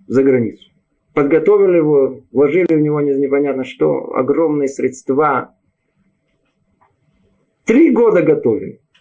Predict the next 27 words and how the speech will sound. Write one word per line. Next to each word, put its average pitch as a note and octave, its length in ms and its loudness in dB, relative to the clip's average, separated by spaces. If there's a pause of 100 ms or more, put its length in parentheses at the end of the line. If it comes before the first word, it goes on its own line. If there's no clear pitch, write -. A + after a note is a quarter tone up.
(200)
Миллион B3 520 2
долларов F3+ 400 2
вложили. A#2+ 420 -6
Обучили A#3 580 0
всему, G3+ 320 -2
что D#3 160 -6
мы. C3 180 -2
Ехать A#3 320 0
на G#3 100 0
всех F#3+ 240 -2
машинах, F#3 500 -2
на E3+ 80 -2
всех - 220 -2
самолётах, E3+ 640 -2
всеми, D#2 1120 -2 (500)
э, D3 60 -2
э, D3+ 300 0
орудиями E3+ 560 0
там, D#3+ 240 0
убийства, D#3+ 1040 -2
э, D3+ 40 -4
как D3+ 240 -4
пользоваться. C#3 680 -4 (500)
Послали F3 480 0
его E3+ 180 2
за D#3 120 0
границу. B2 400 -2